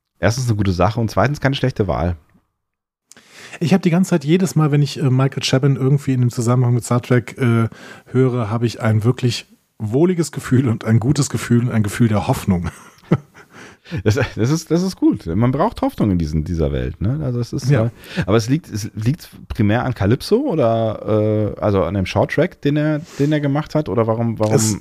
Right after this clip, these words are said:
Speaker 2: es liegt definitiv auch an Calypso.
Speaker 1: Mhm.
Speaker 2: Es liegt aber auch, äh, wirklich an seinen anderen, äh, Büchern. Ich hab jetzt mal angefangen, Cavalier and Clay zu lesen und, ähm, ähm, er ist einfach extrem gut mit Worten.
Speaker 1: Mhm.
Speaker 2: <laughs> Er schreibt wirklich toll.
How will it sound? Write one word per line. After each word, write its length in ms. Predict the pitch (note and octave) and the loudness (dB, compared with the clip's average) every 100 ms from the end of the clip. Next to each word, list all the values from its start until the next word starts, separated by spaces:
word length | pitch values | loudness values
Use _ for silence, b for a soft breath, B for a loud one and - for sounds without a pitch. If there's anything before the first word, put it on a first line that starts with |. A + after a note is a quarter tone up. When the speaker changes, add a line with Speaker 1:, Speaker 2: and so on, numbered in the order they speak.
| - | -4
Speaker 2:
es 140 | - | 0
liegt 180 | D#3 - | 2 2
definitiv 460 | F3+ F3 - D3 - | 0 2 0 -4 -2
auch 240 | F3 F#3+ | 0 0
an 120 | F#3+ | 0
Calypso. 420 | F3+ F3 A#2+ C#3 G3 | 2 2 2 2 2
Speaker 1:
Mhm. 60 | |
Speaker 2:
Es 120 | D#3+ D#3 | 0 -2
liegt 160 | E3 | -2
aber 220 | D#3 C#3+ | 0 0
auch, 240 | E3 - - | 0 -4 -4
äh, 360 | D3+ D3+ C#3+ | 0 2 2
wirklich 320 | D3 D#3+ C#3 C3 | 0 -4 -6 0
an 140 | B2 | 0
seinen 260 | C3 C3 B2+ | 2 0 0
anderen, 720 | C#3 D#3+ D#3+ D#3 D3+ C#3 C3+ | 2 2 2 2 0 0 -2
äh, 40 | |
Büchern. 380 | C3+ E3 F3 C#3 | 0 0 2 0
Ich 120 | - | 0
hab 120 | C#3 | 0
jetzt 160 | C#3+ - | 0 2
mal 140 | C3 | 2
angefangen, 440 | B2 D3 - C#3 C3+ | 2 0 2 2 2
Cavalier 360 | C3+ C3+ C3+ | 2 2 2
and 80 | B2 | 0
Clay 300 | - B2 D3 | 0 2 0
zu 180 | - D3 | 0 0
lesen 540 | C3+ C3+ D#3 D#3+ D#3 | 2 2 2 2 2
und, 360 | A#2 B2+ C3 - | 2 0 0 -2
ähm, 440 | C3 B2 B2 B2 A#2+ B B B B B _ C3 | 0 0 2 0 -2 B B B B B _ -2
ähm, 480 | A#2 A#2 A#2 A#2+ - | 0 2 0 -2 0
er 120 | A2+ | 0
ist 140 | A#2 | 0
einfach 300 | C3 B2+ - - | -2 -4 -6 -10
extrem 460 | - - B2+ B2 | -10 -4 0 2
gut 260 | A2+ C#3 C#3+ | 2 0 0
mit 160 | A2+ G2+ | -2 0
Worten. 380 | G2+ E3 G3 - E2+ | 0 2 0 -2 -2
Speaker 1:
Mhm. 200 | G2 A2 | 0 2
Speaker 2:
<laughs> 20 | |
Er 60 | C3+ | 2
schreibt 340 | - - - | 2 -2 0
wirklich 260 | C3 B2+ - | 0 0 -2
toll. 300 | - A#2 | 0 0